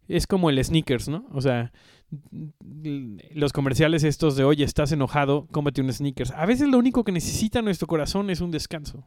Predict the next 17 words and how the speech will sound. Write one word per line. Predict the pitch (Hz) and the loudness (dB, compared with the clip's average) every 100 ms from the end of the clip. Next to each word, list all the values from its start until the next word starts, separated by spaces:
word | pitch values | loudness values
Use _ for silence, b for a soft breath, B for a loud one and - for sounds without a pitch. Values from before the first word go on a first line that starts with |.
| - | -8
es | 147 | -4
detenernos. | 147 - 143 143 139 123 123 - b b b b b | -2 -2 -2 -4 -6 -8 -10 -14 b b b b b
Estás | - 135 175 202 | -2 0 0 2
harto | 185 190 196 190 | 2 4 4 4
porque | 170 156 151 | 2 -2 -2
no | 151 165 165 | 0 0 0
tienes | 185 165 | -2 -2
creatividad, | 165 143 135 131 143 160 165 156 | -4 -2 -2 -2 0 0 -2 -2
porque, | 156 135 143 131 127 b b b b b b b _ | -2 -2 -2 -2 -2 b b b b b b b _
porque | 156 143 | -2 0
constantemente | 160 147 180 180 180 170 | -2 0 0 0 -2 -4
te | 156 | -6
estás | 139 165 - | -4 -4 -4
equivocando | 139 139 131 151 151 | -2 -2 0 -2 -2
en | 139 | -4
cosas, | 131 165 170 165 156 151 - | -2 0 0 0 -2 -2 -2
porque | - 139 139 135 127 127 - | -2 -2 -2 -2 -2 -4 -10